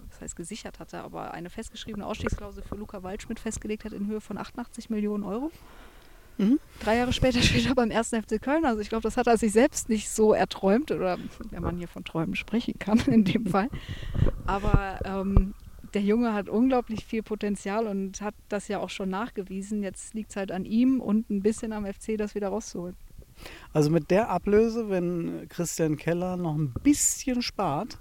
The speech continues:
Speaker 1: Mhm.
Speaker 2: könnte man zwei Jahre die Li-, den Lizenzspieleretat stemmen, äh, <laughs> beim F C. Also das ist ungefähr das Verhältnis, um das es hier gerade geht.
Speaker 1: Ja.
Speaker 2: Der F C hätte allerdings eine Kaufoption, die deutlich geringer ist, zum Glück.
Speaker 1: Minimal.
Speaker 2: Minimal.
Speaker 1: Ja.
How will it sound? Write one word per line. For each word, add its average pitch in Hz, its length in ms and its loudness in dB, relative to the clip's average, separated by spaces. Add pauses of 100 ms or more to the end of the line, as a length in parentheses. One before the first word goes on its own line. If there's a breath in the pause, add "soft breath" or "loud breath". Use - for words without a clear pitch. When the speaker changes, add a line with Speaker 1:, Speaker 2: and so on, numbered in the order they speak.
(100)
Speaker 1:
Mhm. 233 280 -6
Speaker 2:
könnte 180 300 2
man 175 300 0
zwei 160 320 0
Jahre 170 440 0
die 151 220 2
Li-, 156 220 0
den 147 180 0
Lizenzspieleretat 127 960 0
stemmen, 143 320 -2 (560 loud breath)
äh, 170 60 -4
<laughs> 143 160 2
beim 131 80 0
F 123 320 0
C. 175 260 0
Also 151 180 0
das 151 200 4
ist 170 120 0
ungefähr 156 440 4
das 139 180 0
Verhältnis, 147 560 2
um 180 80 8
das 151 220 4
es - 120 -4
hier 143 120 4
gerade 135 260 -2
geht. 143 320 -2 (160)
Speaker 1:
Ja. 101 120 -8 (1120 loud breath)
Speaker 2:
Der 135 120 0
F 123 100 -6
C 147 220 4
hätte 139 320 0
allerdings 131 460 -2
eine 131 220 -4
Kaufoption, 139 640 0
die 120 100 -4
deutlich 113 540 -10
geringer 135 340 0
ist, - 260 -12
zum 117 140 -8
Glück. 165 160 4
Speaker 1:
Minimal. 208 680 2 (200)
Speaker 2:
Minimal. 120 380 -2 (320)
Speaker 1:
Ja. 175 80 -8